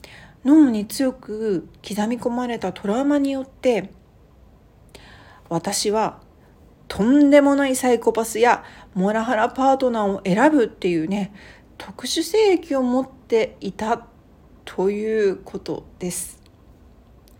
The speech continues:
当時は、まあ、自分のその性癖というか、性の癖というか、うん、あの、わかんなかったんで、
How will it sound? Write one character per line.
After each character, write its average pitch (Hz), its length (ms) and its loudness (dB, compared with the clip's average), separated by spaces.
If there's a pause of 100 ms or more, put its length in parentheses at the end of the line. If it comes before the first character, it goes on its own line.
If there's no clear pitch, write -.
(640)
当 - 260 -2
時 220 160 -2
は、 196 560 -4
ま 196 100 -8
あ、 - 20 -
自 202 200 -4
分 247 240 0
の 285 80 2
そ 277 140 -4
の 254 160 -4
性 233 320 -2 (120)
癖 - 120 -18
と 226 100 -6
い 220 120 -2
う 208 60 -6
か、 196 140 -10
性 254 320 -4
の 170 140 -4
癖 - 340 -10
と 202 120 -6
い 180 60 -2
う 160 60 -4
か、 190 320 -8 (640)
う 202 120 -4
ん、 202 400 -2 (840)
あ 185 100 -8
の、 180 340 -8
わ 185 80 -8
か - 220 -8
ん 359 80 -4
な 285 120 2
か 185 100 -6
っ 180 100 -10
た 180 120 -8
ん 170 160 -4
で、 202 400 -4